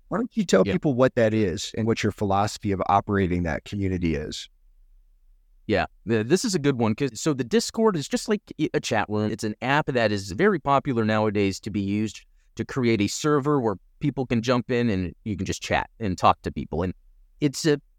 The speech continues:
Speaker 2: bigger deal than I ever thought it would be. It's kinda like Zoom, or if people are familiar with Microsoft Teams, like, when you're at work,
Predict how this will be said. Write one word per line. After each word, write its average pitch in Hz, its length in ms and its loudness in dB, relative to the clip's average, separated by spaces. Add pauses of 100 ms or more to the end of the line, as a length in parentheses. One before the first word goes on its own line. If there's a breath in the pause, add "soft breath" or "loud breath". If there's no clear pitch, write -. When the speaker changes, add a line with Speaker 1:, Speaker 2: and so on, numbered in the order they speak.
(120)
Speaker 2:
bigger 262 220 4
deal 202 280 2
than 160 320 2
I 127 380 0
ever 143 180 -2
thought 175 180 2
it 139 80 -2
would 185 160 0
be. 101 280 0
It's 135 120 -10
kinda 208 180 2
like 190 220 2
Zoom, 180 800 2
or 110 340 2
if 104 240 -6
people 139 240 -4
are 120 260 -2
familiar 127 280 0
with 104 80 0
Microsoft 113 440 0
Teams, 135 360 0
like, 110 140 0
when 131 120 0
you're 123 100 2
at 104 140 -4
work, 135 280 2